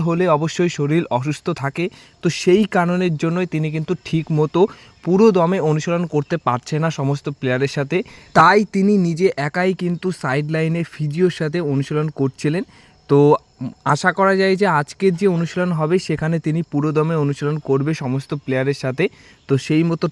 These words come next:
টম অ্যালডেডকে নিয়ে কিন্তু একটা চিন্তার আভাস পাওয়া গেছিল, but এখন এই খবরটা শুনে কিন্তু আশা করি সবাই খুশি হয়েছেন, কারণ টম অ্যালডেড যদি না খেলতে পারে তাহলে কিন্তু all Indian ডিফেন্স নিয়ে খেলতে হবে, আর সেটা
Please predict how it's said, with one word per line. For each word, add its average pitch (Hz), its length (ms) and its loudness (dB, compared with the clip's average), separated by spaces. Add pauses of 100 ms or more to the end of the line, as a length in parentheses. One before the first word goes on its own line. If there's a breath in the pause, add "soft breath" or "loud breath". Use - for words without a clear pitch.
টম 165 240 4
অ্যালডেডকে 160 480 0
নিয়ে 170 240 0
কিন্তু 160 260 -4
একটা - 140 -4 (120)
চিন্তার 156 420 0 (220)
আভাস 147 260 2 (160)
পাওয়া 131 280 0
গেছিল, 151 280 0 (140)
but 143 120 0 (460 loud breath)
এখন 185 340 4 (220)
এই 190 100 2 (100)
খবরটা 170 420 0
শুনে 156 280 -2
কিন্তু 156 300 0 (400 loud breath)
আশা 156 220 -2
করি 175 140 0 (120)
সবাই 151 240 2 (140)
খুশি 143 320 -2
হয়েছেন, 147 360 4 (480 soft breath)
কারণ 131 220 2 (140)
টম 151 280 4
অ্যালডেড 180 400 2
যদি 170 140 0 (120)
না 143 60 2 (120)
খেলতে 160 280 -2 (100)
পারে 151 180 2 (120)
তাহলে 143 320 0
কিন্তু 156 260 -2 (240)
all 160 120 2 (120)
Indian 165 300 0 (120)
ডিফেন্স 151 320 0 (140)
নিয়ে 156 220 0
খেলতে 135 320 0
হবে, 139 220 -2
আর 143 60 -2 (100)
সেটা 147 240 -2